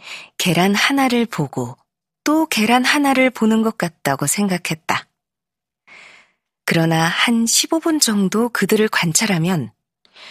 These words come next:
랑드리가 아주 약간 키가 더 크고 더 건장하고 머리숱도 조금 더 많고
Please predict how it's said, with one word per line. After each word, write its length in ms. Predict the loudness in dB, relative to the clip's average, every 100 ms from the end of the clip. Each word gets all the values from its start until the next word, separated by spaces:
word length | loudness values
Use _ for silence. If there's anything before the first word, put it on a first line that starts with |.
| -20 -20 -20 -20 _ -2
랑드리가 840 | 0 2 2 2 2 2 2 2
아주 420 | 2 0 2 2
약간 580 | 2 0 -6 -2 0 0
키가 380 | -2 -2 0 0
더 220 | 0 -4 -2
크고 500 | -2 -4 -2 -2 -4 _ _ _
더 220 | -4 0 0
건장하고 920 | 0 0 2 2 2 0 -4 -10 -12 _ _ -16 -12 0
머리숱도 840 | 2 4 2 0 -2 -4 -2 -2
조금 500 | 0 0 0 0 0
더 180 | -2 -2
많고 640 | 0 0 -2 -4 -6 -6